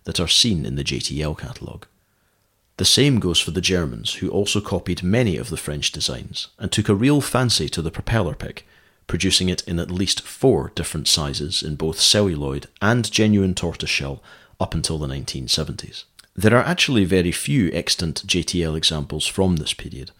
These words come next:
but the catalogue gives the collector a good idea of what to be on the hunt for. Here's a very tall Atlas mandolin pick from Paris. It is a lone standout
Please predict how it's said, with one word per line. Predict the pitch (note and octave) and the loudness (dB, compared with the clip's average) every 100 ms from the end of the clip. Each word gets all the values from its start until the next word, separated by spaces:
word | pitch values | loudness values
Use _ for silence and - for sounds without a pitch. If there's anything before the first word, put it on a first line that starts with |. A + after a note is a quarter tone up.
| _ - - | _ -18 -4
but | - | 0
the | A2 | 0
catalogue | - C3+ - C#3 C3+ - | 0 0 2 2 0 2
gives | G#2 - | 2 2
the | - | -2
collector | - F2 E2 - E2 | -4 -4 -4 -4 -4
a | F2 | -2
good | F#2+ A2 | 0 2
idea | B2+ A2+ G2 F2 D2 - _ - | 2 0 2 0 -2 -8 _ -8
of | D#2+ F2 | -4 -2
what | F2+ | -4
to | - | -4
be | D#2 C2+ D2 - | -8 -10 -12 -12
on | B1+ | -12
the | B1+ | -10
hunt | - F#2 | -6 -6
for. | - - A#2 - _ _ _ _ _ _ _ _ _ _ - | -8 -16 -18 -20 _ _ _ _ _ _ _ _ _ _ -6
Here's | - C3 C3+ | 2 4 4
a | G2 | 2
very | E2+ A2+ B2 A#2+ | 4 4 2 0
tall | - B2 G#2+ D#2+ - | 0 2 2 0 -6
Atlas | - F#2+ - E2 - | -6 -6 -2 -2 2
mandolin | F2 D#2+ D2+ D#2 D#2+ | 2 2 0 -2 -2
pick | - - | -4 -10
from | - C2 | -10 -10
Paris. | - - G2+ - - - - _ _ - | -6 -2 -2 -4 -6 -8 -10 _ _ -12
It | - F2 | -6 -2
is | D#2 | 0
a | |
lone | D2+ D2+ F#2+ G2+ | 0 2 2 4
standout | G2+ - E2+ C#2+ B1 - | 4 2 0 -2 -6 -10